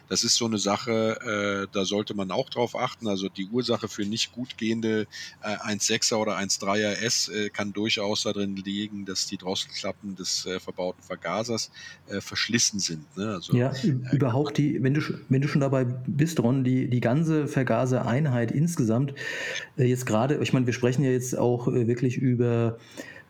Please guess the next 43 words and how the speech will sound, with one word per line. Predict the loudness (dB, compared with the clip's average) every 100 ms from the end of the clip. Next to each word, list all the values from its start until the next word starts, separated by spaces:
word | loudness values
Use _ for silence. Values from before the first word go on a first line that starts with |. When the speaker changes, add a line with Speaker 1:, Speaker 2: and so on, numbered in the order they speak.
| 2
Speaker 2:
äh, | 4 4
ja, | 4 4
man | 2
muss | 2
schon | 2
sagen, | 4 2
Oldtimer, | 2 2 2 2 4 2
geht | 2
mir | 2
schwer | 2 2
über | 2
die | 2
Lippen, | 2 2 2
weil | 2
das | 2 -2 -2 -2 0
Fahrzeug | 0 2 0 2
ja |
immer | 2 2
noch | 2
irgendwie | 2 2
modern | 2 2 2 2
aussieht, | 2 0 0
aber | 2
es | 2
ist | 0 -2 0
de | 2
facto | 2 2 2 2
ein |
Oldtimer. | 2 2 2 2 0 -2 -10 -8 0 6 8 10 8
Und, | 6 4
ähm, | 2 2 -2 -4 0
es, | 0
es | 0 2
lohnt | 4 4 2
sich | 2
eben, | 2 4 2
diese, | 2 2 2 2
diese | 2 2
ganze, | 4 2 2 2 2 2 2
diese | 2 2 2
ganze | 2 2
Einheit, | 2 2 2 2 2 0 0
ähm, | 2 4 4 2 0